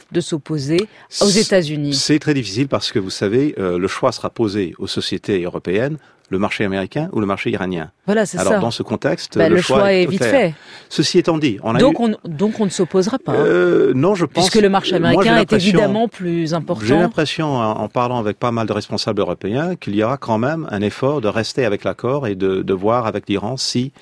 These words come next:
Speaker 2: ils peuvent tirer un bénéfice économique, euh, suffisant pour rester. Euh, ceci étant dit, je crois que ça sera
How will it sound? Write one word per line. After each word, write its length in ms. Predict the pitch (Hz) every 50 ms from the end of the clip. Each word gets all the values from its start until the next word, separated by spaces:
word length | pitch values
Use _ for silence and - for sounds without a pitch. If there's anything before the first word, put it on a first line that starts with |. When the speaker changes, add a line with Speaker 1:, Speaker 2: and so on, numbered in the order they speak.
| - - - - _
Speaker 2:
ils 120 | - 113 110
peuvent 200 | - 135 120 -
tirer 200 | - - 110 117
un 60 | 107
bénéfice 380 | 104 104 101 92 123 110 -
économique, 580 | - - 107 98 95 95 107 131 156 - - - - - _ _ - -
euh, 280 | 107 98 95 95 95 98
suffisant 460 | - - 127 - 123 110 101 139 160
pour 240 | - - 135 131 113
rester. 400 | 120 107 - - 113 104 92 - _ - - - - - - -
Euh, 360 | - 104 101 98 98 98 98 92 87 - - - - -
ceci 280 | - - 117 - -
étant 160 | 110 - 98 101
dit, 100 | 135 156
je 80 | 131
crois 180 | 110 - - 131
que 60 | -
ça 100 | - 127
sera 260 | 120 - - 143 147